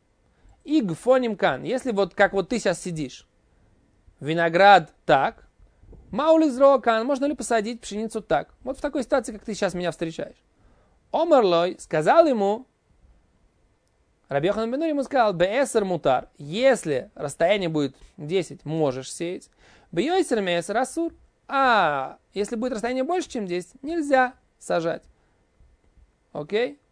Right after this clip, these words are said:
И говорит Гемара, Бемай Аскин, о чём они говорят? Там, в этой ситуации, опять же. И Лейма Аль Габон, если ты хочешь сказать,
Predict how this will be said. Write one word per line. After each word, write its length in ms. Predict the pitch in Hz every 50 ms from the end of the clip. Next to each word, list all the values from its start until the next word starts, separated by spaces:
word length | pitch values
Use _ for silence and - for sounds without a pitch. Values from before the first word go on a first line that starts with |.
| _ - - _ _ _ _ _ _ _ _ _ _ _ _ _ -
И 40 | 165
говорит 180 | 151 170 180 175
Гемара, 240 | 170 165 151 131 123
Бемай 380 | 123 135 143 160 175 196 196
Аскин, 440 | 185 175 - - 156 135 123 104 - _ _
о 100 | - 160
чём 220 | - - 202 202 202
они 140 | 190 190
говорят? 400 | 180 180 180 175 175 160 - - _ _ _ _ _
Там, 240 | - 156 147 135 135
в 40 | 147
этой 180 | 160 156 151 135
ситуации, 340 | - - 139 131 - - 135
опять 240 | - - - -
же. 80 | - - _ _ _ _ _ _ _ _ _ -
И 140 | - 294 294
Лейма 380 | 247 190 170 170 170 165 160
Аль 100 | 165 170
Габон, 440 | 165 160 160 165 160 156 151 147 -
если 180 | - 254 226 -
ты 80 | 156
хочешь 220 | - 180 175 165 -
сказать, 640 | - - 165 151 143 156 156 151 147 151 - -